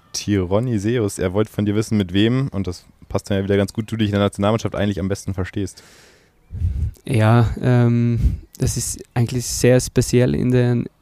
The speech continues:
Speaker 2: in der Nationalmannschaft jetzt, weil wir haben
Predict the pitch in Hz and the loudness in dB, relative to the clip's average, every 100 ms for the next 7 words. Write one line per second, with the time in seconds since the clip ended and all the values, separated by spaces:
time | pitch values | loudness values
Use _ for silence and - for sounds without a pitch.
0 | _ - 127 120 120 120 117 131 131 131 | _ -4 -2 2 0 2 0 2 0 0
1 | 135 123 131 - 123 120 120 - - 120 | -2 0 0 2 0 2 0 -4 -6 -2
2 | 113 120 117 117 | 0 2 2 0